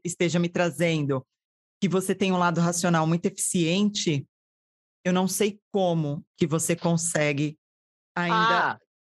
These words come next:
Speaker 1: equilibrar o, esse racional eficiente com esse acolhimento, com esse calor, com essa sensibilidade, né, de, de
Speaker 2: Você sabe
Speaker 1: acolher
Speaker 2: que
Speaker 1: os
Speaker 2: é,
Speaker 1: clientes.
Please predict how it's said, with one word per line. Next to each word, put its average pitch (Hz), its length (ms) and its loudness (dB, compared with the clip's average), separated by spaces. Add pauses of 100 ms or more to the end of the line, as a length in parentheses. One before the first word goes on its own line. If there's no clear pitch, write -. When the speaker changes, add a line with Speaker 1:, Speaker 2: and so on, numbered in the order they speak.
(200)
Speaker 1:
equilibrar 196 720 0
o, 170 220 -2 (100)
esse 202 280 0
racional 208 560 0
eficiente 185 1080 0
com 190 200 2
esse 196 400 -2
acolhimento, 185 1040 0
com 180 180 -2
esse 180 200 0
calor, 180 500 0
com 185 80 -2
essa 175 180 -2
sensibilidade, 165 1120 0 (800)
né, 147 280 2
de, 139 420 0
de 135 400 0
Speaker 2:
Você 185 120 0
sabe 214 200 -2
Speaker 1:
acolher 208 280 0
Speaker 2:
que 220 60 2
Speaker 1:
os 208 120 0
Speaker 2:
é, 190 220 -2
Speaker 1:
clientes. 147 400 -2